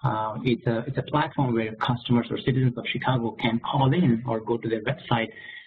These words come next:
log a complaint that could be, you know, they spotted a rat or a rodent on the street, or lights are off, or potholes in the city, um, uh, graffiti removal, all different sites, sites of options they can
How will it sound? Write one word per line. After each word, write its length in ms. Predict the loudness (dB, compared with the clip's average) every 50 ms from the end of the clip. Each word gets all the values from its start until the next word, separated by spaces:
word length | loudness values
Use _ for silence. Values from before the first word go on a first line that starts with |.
| _ _ _ -2
log 320 | 0 2 2 2 2 0
a 40 | 0
complaint 580 | 0 0 0 0 2 0 0 0 0 -2 -2
that 180 | -4 -4 -2 -2
could 140 | -2 0 0
be, 80 | -2
you 100 | -2 0
know, 180 | -2 -4 -2 -4
they 100 | -4 -4 -4
spotted 320 | -2 -2 -2 -2 -2 -2 -4
a 120 | -2 0
rat 300 | 0 0 0 0 0 -2
or 160 | -4 -4 -2 0
a 40 |
rodent 360 | 2 2 2 4 4 2 0 0
on 140 | 0 0 0
the 60 | 0
street, 400 | -2 -2 0 2 2 2 2 0 -2 0
or 460 | 0 0 0 -2 -2 -4 -4 -6 -8 -12 -20 _ _ _ _
lights 360 | 2 2 4 4 2 0 0 0 0
are 240 | 0 2 0 0 2
off, 340 | 2 2 2 2 0 -2 -4
or 480 | -2 -2 0 0 -2 -2 -2 -4 -6 -6 -2 0
potholes 460 | 2 2 2 0 0 0 0 2 4 4
in 80 | 2
the 120 | 2 2 0 0
city, 480 | 0 0 2 2 2 4 2 0 -2 -2 -4
um, 300 | -4 -4 -4 -6 -8 -10 -14 _ _ _ -12
uh, 300 | -10 -8 -8 -8 -10 -12 -14 -18 _ _ _ _ _ _ _ _ -2
graffiti 400 | 0 0 0 2 2 2 2 2 2
removal, 480 | 4 4 4 4 6 6 6 4 2 0 -4 -8 -4
all 380 | -2 0 0 0 0 0 0 -2 -2 0
different 340 | 0 0 0 2 4 2 2 2
sites, 200 | 0 -2 -2 -2 -6 -14 -20 _ _ 0
sites 240 | 0 0 0 0 -2
of 120 | -2 -2 -2
options 440 | 0 0 0 0 0 -2 -4 -2 0 -2
they 100 | -2 0
can 280 | 0 -2 -2 -2 -6